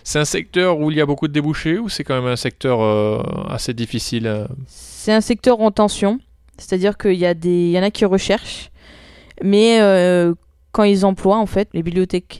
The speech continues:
Speaker 2: les médiathèques, tout ça, ils cherchent, euh, que ceux qui, qui ont les meilleures notes au
Speaker 1: Hmm.
Speaker 2: concours.
Speaker 1: D'accord. Donc ce serait dans la région paca potentiellement ?
Speaker 2: Oui.
Speaker 1: Est-ce que tu vises peut-être, euh, une note au niveau de ce concours la, la plus élevée ?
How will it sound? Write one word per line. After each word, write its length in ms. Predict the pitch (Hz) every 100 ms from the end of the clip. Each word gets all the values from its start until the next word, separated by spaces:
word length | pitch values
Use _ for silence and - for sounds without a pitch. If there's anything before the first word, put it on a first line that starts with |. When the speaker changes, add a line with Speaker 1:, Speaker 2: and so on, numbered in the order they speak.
| 160
Speaker 2:
les 400 | 156 151 151 151
médiathèques, 600 | 160 160 165 170 170 -
tout 140 | -
ça, 220 | - 170 202 - - - - -
ils 100 | 185
cherchent, 440 | - 208 208 -
euh, 160 | 185 175 175
que 180 | 220 220
ceux 260 | - 220
qui, 220 | 214 185 - _ _
qui 120 | - 202
ont 60 |
les 120 | 196
meilleures 260 | 190 185 180
notes 380 | 165 - - - -
au 80 | -
Speaker 1:
Hmm. 40 |
Speaker 2:
concours. 320 | 107 151 135 - _ _
Speaker 1:
D'accord. 480 | 123 110 - 101 - 135
Donc 160 | 131 127
ce 80 |
serait 140 | - 139
dans 100 | 127
la 80 | 113
région 260 | 117 113
paca 240 | 110 107 143
potentiellement ? 640 | 147 117 - 113 117 185 - -
Speaker 2:
Oui. 240 | 226 180 - _ -
Speaker 1:
Est-ce 180 | - -
que 80 | 185
tu 960 | - 180 175 165 160 151 147 139 143 127
vises 240 | 147 175
peut-être, 440 | 135 135 147 - 127
euh, 200 | 120 123
une 120 | 127
note 180 | 151 -
au 40 |
niveau 200 | 123 123
de 40 | -
ce 100 | 120
concours 420 | - 120 - 139
la, 160 | 120
la 100 | 117
plus 220 | 110 131 127
élevée ? 260 | 120 180